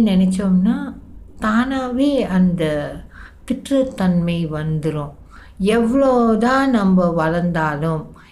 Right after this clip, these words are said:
இன்னும் கற்றுக்கொண்டே தான் இருக்கிறோன்றத புரிஞ்சுக்கணும். அது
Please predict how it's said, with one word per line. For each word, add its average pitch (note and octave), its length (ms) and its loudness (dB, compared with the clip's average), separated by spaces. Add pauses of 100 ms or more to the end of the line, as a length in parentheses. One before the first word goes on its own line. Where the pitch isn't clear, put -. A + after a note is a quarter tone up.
(180)
இன்னும் F3 840 0
கற்றுக்கொண்டே E3+ 1080 -2
தான் A3 260 2
இருக்கிறோன்றத E3+ 920 -2
புரிஞ்சுக்கணும். D3 680 -6 (1080)
அது D#4+ 200 -2